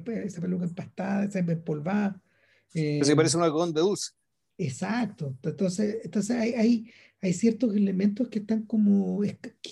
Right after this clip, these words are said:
Speaker 1: que escapan como a la época. Y algo también similar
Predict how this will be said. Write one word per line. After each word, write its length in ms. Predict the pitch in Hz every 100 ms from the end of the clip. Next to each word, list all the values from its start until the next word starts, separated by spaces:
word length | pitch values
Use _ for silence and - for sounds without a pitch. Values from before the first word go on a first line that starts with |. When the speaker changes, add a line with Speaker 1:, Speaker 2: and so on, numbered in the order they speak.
| -
Speaker 1:
que 80 | -
escapan 460 | - - 269 185 165
como 200 | 165 151
a 20 |
la 120 | 143
época. 340 | 131 117 - _ _ _ _ _
Y 140 | - 220
algo 200 | 247 269
también 400 | 262 247 262 254
similar 680 | - - 208 175 190 320